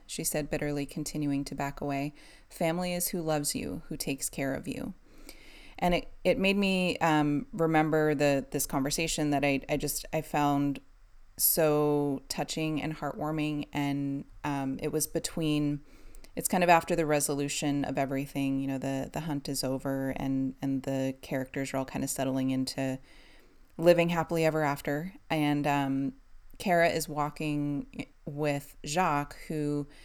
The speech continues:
um, as mentioned previously, w-, was a, was a, in, in a romantic relationship with her grandmother at one point when she was human, and it's thought that she could be, um,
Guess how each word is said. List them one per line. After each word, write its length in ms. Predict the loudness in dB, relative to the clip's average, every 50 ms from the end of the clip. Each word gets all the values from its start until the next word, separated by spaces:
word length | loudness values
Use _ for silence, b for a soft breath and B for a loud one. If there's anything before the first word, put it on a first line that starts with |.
| B B B B B B -2
um, 200 | -2 0 2 2
as 160 | 0 0 0
mentioned 340 | -2 -2 -2 -2 -6 -6 -6
previously, 880 | -6 -6 -2 -2 0 0 0 0 2 0 0 2 0 0 0 -2 -4 -8 -14 -20 -20 -18 -14
w-, 140 | -14 -14 -10 -6 -8 -8 -6 -2
was 260 | 0 2 2 2 2
a, 100 | 0 0
was 440 | 0 -2 0 2 2 2 2 0 -2
a, 460 | 0 0 2 2 2 2 0 0 -2 -4 -8 _ -2
in, 160 | -2 -2 -2 -2 -4 -6 -6 -2 0
in 80 | 2
a 40 | 4
romantic 440 | 4 4 4 4 2 2 0 -4 -4
relationship 560 | -2 -2 -2 -2 -4 -6 -6 -6 -6 -6 -6
with 140 | -6 -8 -6
her 100 | -8 -8
grandmother 500 | -4 -2 -2 0 0 -2 -2 -2 -2 -2
at 160 | -2 -2 -2
one 160 | -2 -4 -4
point 220 | -2 -4 -4 -2 -2
when 100 | -4 -4
she 140 | -4 -6 -6
was 120 | -6 -8
human, 520 | -10 -8 -4 -2 -2 0 0 0 -2 -4 B B B B B B B B
and 140 | 0 2 2
it's 160 | 2 0 -2
thought 280 | -2 0 0 0 0 -2
that 160 | -4 -4 -2
she 200 | -4 -4 -4 -6
could 260 | -4 -6 -6 -6 -2
be, 360 | -2 0 0 0 0 -2 -4 -4
um, 400 | -6 -6 -6 -6 -6 -8 -8 -10